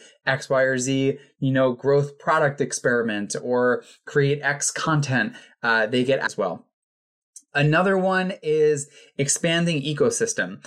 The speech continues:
So this one's really fascinating. I mean, it, it's kind of fundamental to how we think about products, especially SaaS today, is you get access to it, you pay for it, and then you get this expanding ecosystem of,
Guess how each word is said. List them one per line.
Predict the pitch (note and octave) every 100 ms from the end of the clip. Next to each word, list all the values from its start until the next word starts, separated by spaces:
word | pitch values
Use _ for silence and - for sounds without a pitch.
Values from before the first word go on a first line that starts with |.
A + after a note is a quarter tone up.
| - - _
So | - D3 C#3+ C#3+ C#3 - _ - C#3+ -
this | D3 D3 F#3+
one's | G3+ F3+
really | E3+ D#3+
fascinating. | D3 D#3 D3+ D#3 D3+ D3+ D3 D3+
I | C#3
mean, | D#3
it, | D3 D3
it's | C#3+
kind | - F3
of | D3+
fundamental | E3 D#3 D3+ D3 D3
to | C3
how | C3+ C3+
we |
think | C3 C3
about | C3 A#2+ -
products, | B2+ B2 A#2
especially | A2+ B2 A#2 C3+
SaaS | - C3 A2+ A#2 -
today, | - B2+ C#3 C#3+ C#3+ - -
is | B2
you | B2+
get | C3+ B2+
access | A#2+ - C3+ -
to | C3+ B2
it, | A#2+ -
you | A2+
pay | - A#2
for | A#2 A#2+ A#2+
it, | B2 - -
and | B2+ B2
then | A#2+
you | A2+
get | A#2+ A2+
this | A2+ -
expanding | A#2 - B2+ A#2+ A#2 A2+
ecosystem | A#2 A#2 A#2 - A2+ - A2 G#2+
of, | G#2+